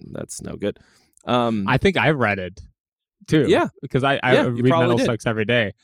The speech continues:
Speaker 2: I'm like, "I don't know anything about gear. I'm not even interested."
Speaker 1: Yeah. So it wasn't an opportunity for those people.
Speaker 2: Yeah.
Speaker 1: It was only an opportunity for me because it combined all the skills and interests that I had, that I'd already been honing and working on.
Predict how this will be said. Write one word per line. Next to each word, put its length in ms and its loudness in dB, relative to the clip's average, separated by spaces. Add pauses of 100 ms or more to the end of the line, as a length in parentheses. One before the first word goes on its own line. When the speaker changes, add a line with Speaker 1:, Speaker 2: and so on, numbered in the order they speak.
(260)
Speaker 2:
I'm 140 -2
like, 220 -2
"I 140 0
don't 140 2
know 140 0
anything 360 0
about 240 2
gear. 240 0
I'm 100 -2
not 200 -4
even 160 -6
interested." 600 -10 (360)
Speaker 1:
Yeah. 260 -2
So 280 2
it 40 2
wasn't 280 2
an 100 2
opportunity 640 2
for 160 -2
those 260 2
people. 300 0
Speaker 2:
Yeah. 80 2
Speaker 1:
It 60 -2
was 180 0
only 260 4
an 80 2
opportunity 640 0
for 200 -2
me 240 0
because 360 -4
it 100 -4
combined 440 -2
all 160 0
the 80 -4
skills 380 -2
and 80 -2
interests 300 -4
that 160 0
I 120 0
had, 560 -4 (500)
that 100 2
I'd 160 0
already 300 -2
been 200 -4
honing 460 -2
and 140 -8
working 420 -4
on. 320 -10